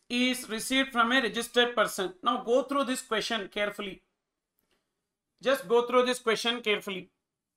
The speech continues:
Like this, a question will be given in exam. Now they will ask, compute G S T payable under R C M. Compute G S T payable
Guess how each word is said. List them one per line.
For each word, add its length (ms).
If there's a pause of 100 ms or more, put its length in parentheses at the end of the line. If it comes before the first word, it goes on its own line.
(1600)
Like 280
this, 160
a 80
question 400
will 160
be 120
given 240
in 100
exam. 420 (640)
Now 240
they 160
will 160
ask, 340 (1080)
compute 560
G 180
S 140
T 200
payable 440
under 200
R 240
C 220
M. 200 (1800)
Compute 760 (1900)
G 260
S 180
T 260
payable 720